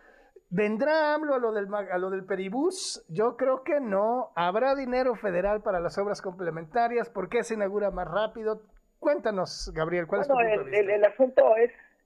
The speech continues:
Speaker 2: es de planeación, ¿no? Cuando se toma la decisión de, de construir una obra, una gran obra, entiendo que hay una planea-, planeación, que hay un proyecto, y en base a ello se establece un presupuesto.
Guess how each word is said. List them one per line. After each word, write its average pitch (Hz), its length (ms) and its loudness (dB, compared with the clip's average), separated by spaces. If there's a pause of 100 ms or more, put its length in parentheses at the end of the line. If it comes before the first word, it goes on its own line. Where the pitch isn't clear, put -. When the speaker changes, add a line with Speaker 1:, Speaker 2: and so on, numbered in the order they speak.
(280)
Speaker 2:
es 185 80 0
de 247 60 10
planeación, 160 640 4
¿no? 220 180 0 (560)
Cuando 156 840 6 (800)
se 143 460 6 (160)
toma 208 280 6
la 202 120 10
decisión 175 640 4
de, 135 340 4 (480)
de 139 100 -8
construir 170 460 6
una 190 160 6
obra, 180 320 6
una 180 200 4
gran 180 240 6
obra, 165 380 4 (560)
entiendo 180 420 2
que 185 100 4
hay 180 60 6
una 185 160 4
planea-, 147 520 2
planeación, 143 720 2
que - 100 4
hay 165 140 2
un 170 80 -6
proyecto, 156 640 2 (680)
y 143 80 0
en 143 100 0
base 190 280 6
a 190 160 10
ello 196 320 6
se 165 60 -2
establece 160 400 2
un - 60 -2
presupuesto. 180 680 2